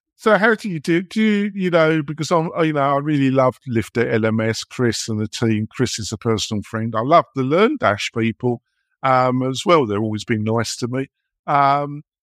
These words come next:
but do you, do you lean to LearnDash really when you're cons-, when they're asking you to choose which learning management system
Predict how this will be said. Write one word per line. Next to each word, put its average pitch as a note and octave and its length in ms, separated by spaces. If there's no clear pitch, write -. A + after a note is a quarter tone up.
but F3 220
do F#3 120
you, E3+ 480
do E3 120
you E3+ 240
lean E3 360
to - 160
LearnDash E3 800
really D#3+ 360
when D#3 160
you're D#3 300
cons-, - 360
when D3 140
they're C#3+ 160
asking C#3+ 460
you C#3+ 140
to - 200
choose C#3+ 640
which - 340
learning C#3 380
management C3+ 600
system C#3 580